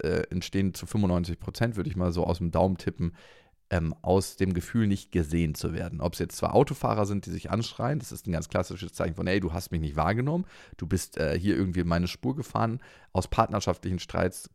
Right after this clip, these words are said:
äh, geht das eigentlich auch raus, dass sich die Partner gegenseitig nicht wahrgenommen fühlen.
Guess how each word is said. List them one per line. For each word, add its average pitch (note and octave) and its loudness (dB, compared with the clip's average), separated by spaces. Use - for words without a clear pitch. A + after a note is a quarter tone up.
äh, - -6
geht F2 -2
das F#2 0
eigentlich F2 -2
auch - 0
raus, F2+ 0
dass - -6
sich F2 -4
die E2+ -4
Partner G2+ -2
gegenseitig F2+ -2
nicht G2 -2
wahrgenommen E2+ 0
fühlen. - -8